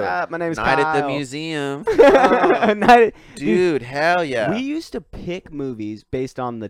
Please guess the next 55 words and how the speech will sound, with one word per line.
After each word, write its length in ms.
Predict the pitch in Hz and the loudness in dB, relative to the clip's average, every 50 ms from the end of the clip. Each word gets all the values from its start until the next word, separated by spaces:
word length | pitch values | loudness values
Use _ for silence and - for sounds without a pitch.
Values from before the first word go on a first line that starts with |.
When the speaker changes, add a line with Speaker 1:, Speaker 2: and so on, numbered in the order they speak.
| _ _ | _ _
Speaker 1:
t-, 100 | - - - - - | -20 -20 -20 -20 -18
the 180 | 120 110 107 | -14 -12 -10
length 340 | 104 104 117 127 127 113 - | -8 -8 -8 -8 -8 -8 -8
of 100 | 120 110 | -8 -8
the 60 | 104 | -8
movie. 460 | 101 101 104 101 95 90 64 - 131 _ - | -8 -8 -8 -8 -8 -10 -12 -16 -16 _ -8
Like, 180 | - 123 123 | -6 -6 -6
so 140 | - - 139 | -4 -4 -4
we'd 140 | 139 139 139 | -4 -4 -4
be 80 | 139 | -4
like, 180 | 139 131 123 - | -6 -6 -6 -4
"Oh, 200 | - 226 214 160 - - _ - | -4 -2 -2 -2 -4 -8 _ 2
Speaker 2:
Oh, 60 | - 165 170 123 | 2 2 4 2
yeah. 80 | 117 | 0
Speaker 1:
Australia? 540 | 104 123 147 147 170 202 226 247 254 311 285 - _ _ _ - | 0 0 0 2 0 0 -2 -4 -4 -6 -6 -10 _ _ _ -4
Oh, 120 | - 226 | -2 0
that's 200 | 214 233 240 - | 0 0 -2 -4
a 60 | 214 | -6
three 320 | 156 - - 160 160 156 151 | -6 -4 -4 -4 -4 -2 -4
and 80 | 139 | -4
a 60 | 127 135 | -4 -4
half 200 | 139 131 127 - | -4 -4 -4 -2
hour 200 | 139 131 127 123 | -2 -2 -2 -2
movie. 260 | 127 135 151 151 208 | -4 -4 -6 -6 -6
Let's 140 | 214 185 160 | -4 -4 -2
Speaker 2:
Cool. 120 | 175 185 | 0 0
Speaker 1:
go 80 | 185 190 | 0 0
to 80 | 202 214 | 0 0
Speaker 2:
Get 80 | 131 131 | 2 2
Speaker 1:
see 40 | |
Speaker 2:
out 100 | 143 156 202 | 2 2 2
the 40 | 240 | 2
Speaker 1:
that." 60 | - - 156 165 | 4 4 4 4
Speaker 2:
house 140 | 180 - | 4 2
for 100 | - 127 | -4 -10
three 260 | - - 135 123 123 120 | -10 -6 -4 -2 2 2
hours. 340 | 120 117 117 117 113 117 113 | 4 4 4 4 2 0 -2
Speaker 1:
Yep. 300 | 147 175 170 151 131 - _ - | 0 0 0 0 -2 -4 _ -12
Speaker 2:
Yeah. 60 | - | -8
Speaker 1:
Hugh 160 | - 220 226 208 | -4 -4 -2 0
Jackman 520 | 147 180 196 202 185 233 240 240 226 196 | 2 2 0 0 0 -2 -4 -4 -6 -6
talking 400 | - - 196 196 208 220 226 214 | -6 -4 -4 -4 -4 -4 -6 -8
in 80 | 214 202 | -6 -6
Australian. 480 | 196 190 190 - - 202 202 226 247 254 | -6 -6 -6 -6 -6 -6 -4 -4 -6 -6
Speaker 2:
Did 120 | 180 139 131 | -6 -4 -2
your, 160 | 160 175 165 | -2 -2 -2
did 220 | - - 143 135 | -4 -8 -8 -4
your 80 | 135 139 | -2 -2
Speaker 1:
Perfect. 100 | 165 165 | -2 -2
Speaker 2:
parents 340 | - 165 175 170 170 170 - | -4 -6 -6 -6 -6 -6 -6
ever 180 | 170 165 156 160 | -6 -6 -6 -6
be 120 | 151 156 | -6 -6
like, 280 | 147 127 113 113 _ _ _ _ | -4 -4 -6 -6 _ _ _ _
"Sh-, 160 | - - - _ _ _ - 113 | -20 -20 -20 _ _ _ -16 -16
if, 100 | 120 104 | -16 -16